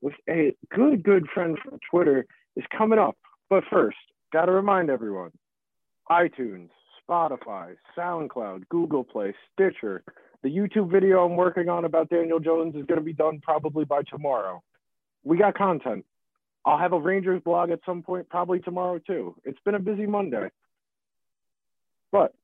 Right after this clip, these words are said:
now that I have everyone's attention, those Pittsburgh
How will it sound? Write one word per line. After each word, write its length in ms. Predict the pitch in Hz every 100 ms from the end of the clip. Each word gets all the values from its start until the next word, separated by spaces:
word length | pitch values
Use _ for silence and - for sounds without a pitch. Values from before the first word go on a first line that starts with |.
| - - _ _ _ _ 127
now 220 | 147 185
that 160 | 190
I 140 | 180 170
have 260 | 170 170
everyone's 380 | 156 160 160 156
attention, 580 | 156 - 147 - 92 95 _ _ _ _ _ _
those 160 | 107 139 -
Pittsburgh 380 | 175 - 185